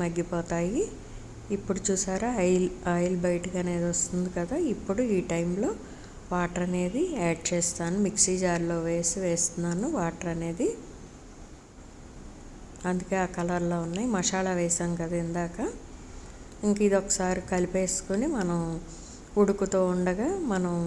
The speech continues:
వంకాయలను ఆయిల్లో మగ్గనిచ్చాం కదా, అదైతే మనం దీంట్లో వేసేసుకుందాము. కొత్తిమీర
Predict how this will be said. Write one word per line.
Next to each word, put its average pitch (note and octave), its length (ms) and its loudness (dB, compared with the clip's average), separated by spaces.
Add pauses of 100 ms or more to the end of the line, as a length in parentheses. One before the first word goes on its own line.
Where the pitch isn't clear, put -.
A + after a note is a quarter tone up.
(580)
వంకాయలను F3+ 720 2 (220)
ఆయిల్లో F#3 440 2 (180)
మగ్గనిచ్చాం F3 680 0 (120)
కదా, G3+ 240 -2 (720)
అదైతే F3+ 420 2 (160)
మనం D#3+ 220 0 (580)
దీంట్లో F3+ 360 4 (100)
వేసేసుకుందాము. E3+ 960 0 (3000)
కొత్తిమీర G3 480 2